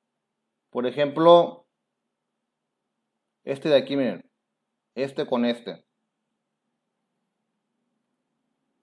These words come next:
Y también este con este.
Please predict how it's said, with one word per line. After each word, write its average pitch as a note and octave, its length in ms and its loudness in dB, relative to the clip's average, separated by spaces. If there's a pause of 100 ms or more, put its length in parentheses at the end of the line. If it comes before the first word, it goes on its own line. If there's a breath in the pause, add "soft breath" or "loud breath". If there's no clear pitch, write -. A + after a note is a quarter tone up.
(440)
Y A#2+ 140 -14
también C3+ 760 -4 (1900)
este D#3+ 560 -6 (2000)
con A#2 240 -6
este. A#2+ 340 -8